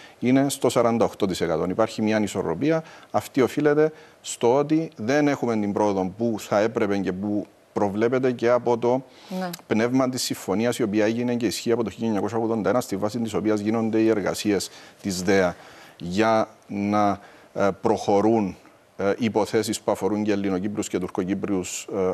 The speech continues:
Speaker 1: αγνοωμένους, ε, και να υπάρχει πρόοδος και στις δύο, ε, και σ-, και στα θέματα που αφορούν και τις δύο κοινότητες.
Speaker 2: Ναι.
Speaker 1: Όπως σας είπα όμως προηγουμένως, εμείς δεν βιαζόμαστε,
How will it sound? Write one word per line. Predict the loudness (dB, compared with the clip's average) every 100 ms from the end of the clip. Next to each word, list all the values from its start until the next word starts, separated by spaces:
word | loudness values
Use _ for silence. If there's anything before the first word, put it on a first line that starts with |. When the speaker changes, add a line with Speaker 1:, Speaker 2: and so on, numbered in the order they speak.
| -2
Speaker 1:
αγνοωμένους, | -4 -2 -2 0 0 -2 -6 -10 -16 -10
ε, | -6
και | 0 2
να | 2
υπάρχει | 2 0 -2 -4
πρόοδος | 0 2 2 0 -4 -10 -16 _
και | -2 -2
στις | -2 -6 -6 -4
δύο, | -2 -2 -4 -8 -20 -10
ε, | -4 -2 -2
και | -2
σ-, | -2 -4 -12 -4
και | -2
στα | 0 0 0 0
θέματα | 0 0 0
που | 0
αφορούν | -2 -2 -2 -2
και | -2 -2
τις | -4 -4
δύο | -4
κοινότητες. | -2 -4 -2 -2 -4 -8
Speaker 2:
Ναι. | -14 -20 -20 -20 -20 -20 _ _ _ _ 0
Speaker 1:
Όπως | 2 2
σας | 2 2
είπα | 2
όμως | 2 2 0
προηγουμένως, | 0 2 0 -2 -4 -10
εμείς | -4 -2 0
δεν | 0 0
βιαζόμαστε, | 2 0 0 -2 -2 -4 -4 -6